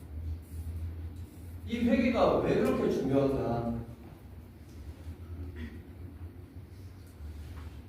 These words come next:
주님께서는 인간의 변화와 성장을 위해서 때때로 힘든 시험의 시간을 허락하기도 하십니다.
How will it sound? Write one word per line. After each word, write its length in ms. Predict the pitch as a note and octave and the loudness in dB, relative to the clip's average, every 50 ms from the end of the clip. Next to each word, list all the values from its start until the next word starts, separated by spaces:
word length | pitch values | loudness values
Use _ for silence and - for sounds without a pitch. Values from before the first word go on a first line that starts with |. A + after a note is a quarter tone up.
| - - - - - | -10 -10 -10 -8 -8
주님께서는 720 | - A3+ A#3 A#3+ A#3+ A#3+ A#3 A3 G#3 G#3 G#3 G3 E3+ E3 - | -2 0 4 8 10 10 12 12 10 12 12 12 12 12 12
인간의 480 | E3 D#3 - - G#3+ G#3 G#3 - - | 10 10 10 10 10 10 10 10 8
변화와 400 | - - - - - F#3 F#3 - | 8 6 6 6 6 8 8 8
성장을 760 | - - - - A3 G#3+ A#3 A#3+ A#3+ - - - - - C3+ B2+ | 6 4 2 0 0 0 0 2 4 4 6 6 6 6 4 4
위해서 460 | B2+ B2+ B2 B2+ - - - - - - - | 4 4 4 4 2 2 0 0 -2 -4 -4
때때로 800 | - - - - - C#3+ C#3+ - - E3+ F3 F3 F3 - - | -4 -4 -2 -2 0 0 2 4 4 4 6 4 4 2 2
힘든 420 | - E3+ E3+ E3 E3+ E3+ F3 F3+ F#3+ | 2 0 2 4 4 4 6 4 4
시험의 480 | - - - - G3+ G3 G3 F#3+ F3 | 4 2 4 4 4 6 6 6 6
시간을 460 | F3 F3 - - - - - - - - | 6 6 6 4 4 2 2 2 2 2
허락하기도 560 | D#3+ - - - - - E3 E3 - C#3+ C#3 | 2 2 2 0 0 -2 -2 -4 0 0 0
하십니다. 540 | C#3 C#3 C#3 C#3 C#3 C3+ C3 B2 A#2+ A#2+ | 0 0 -2 -2 -2 -2 0 -2 -2 -2